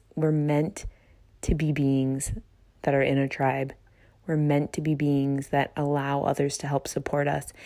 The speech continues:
And what you are getting from somebody, I promise you're giving them back. And it becomes a really, really beautiful relationship. So on this Woman Crush Wednesday, to every one of you that's listening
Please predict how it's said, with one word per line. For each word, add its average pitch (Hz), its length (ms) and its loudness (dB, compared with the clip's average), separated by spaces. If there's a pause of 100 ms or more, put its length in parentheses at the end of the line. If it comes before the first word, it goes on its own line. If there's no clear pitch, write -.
(380)
And 143 380 4 (120)
what 147 540 2
you 160 680 2 (100)
are 143 140 2
getting 147 420 2
from 180 240 -2
somebody, 175 460 0
I 143 60 -2
promise 151 460 -2
you're 147 120 0
giving 143 320 2
them 135 200 -2
back. 127 400 -6 (400)
And 156 120 2
it 151 80 4
becomes 160 400 4
a 175 80 4
really, 151 400 4
really 147 420 2 (140)
beautiful 143 760 4
relationship. - 960 0 (1000)
So - 220 2
on 180 160 6
this 180 200 2
Woman 165 280 2
Crush - 300 -2
Wednesday, 147 540 0 (600)
to 165 220 4 (100)
every 180 220 6
one 170 160 6
of 151 120 2
you 160 120 6
that's 151 260 2
listening 143 520 0